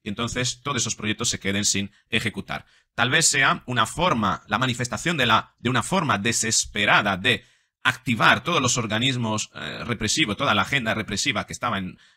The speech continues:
en, eh, digamos, en la mente, ¿no?, de, de, del sanchismo y que estaba pendiente de ejecutarse a través del fiscal general del Estado, presiones, tú me dirás, pero el fiscal general del Estado no manda a los guardias civiles, no manda sobre un juez. Es cierto, pero qué duda cabe de que cuando las instituciones están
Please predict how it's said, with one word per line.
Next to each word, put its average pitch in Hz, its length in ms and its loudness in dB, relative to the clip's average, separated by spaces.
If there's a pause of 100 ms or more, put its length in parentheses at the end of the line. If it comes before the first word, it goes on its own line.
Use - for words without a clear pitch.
(120)
en, 98 240 -4
eh, 95 120 -2
digamos, 110 500 -2 (100)
en 107 120 -2
la 107 100 2
mente, 113 380 2
¿no?, 120 160 -2
de, 101 240 -2
de, 98 180 -6
del 98 200 -6
sanchismo 104 720 0 (280)
y 104 100 -14
que - 120 -6
estaba - 280 2
pendiente 120 340 0
de 104 60 2
ejecutarse 101 920 -2
a 95 100 -4
través 101 360 -2
del 101 140 -4
fiscal 110 380 -4
general 110 360 -2
del 117 120 0
Estado, 147 520 0 (360)
presiones, 147 540 2
tú 139 60 -4
me 113 80 2
dirás, 101 140 2
pero 98 120 -4
el 101 60 -4
fiscal 101 200 0 (120)
general 117 200 -2
del 120 100 -2
Estado 131 220 -2
no 110 100 -4
manda 113 220 0
a 98 40 0
los 98 100 -2
guardias 98 320 -4
civiles, 98 360 -4
no 113 120 -4
manda 113 260 -2
sobre 90 240 -6
un 73 60 -14
juez. - 360 -6 (280)
Es 135 160 -2
cierto, 196 380 -4 (400)
pero 135 360 2 (200)
qué 120 120 -2
duda 120 200 2
cabe 123 240 4
de 98 160 -2
que 101 180 -4
cuando 110 300 0
las 107 140 0
instituciones 110 600 -6
están - 480 -6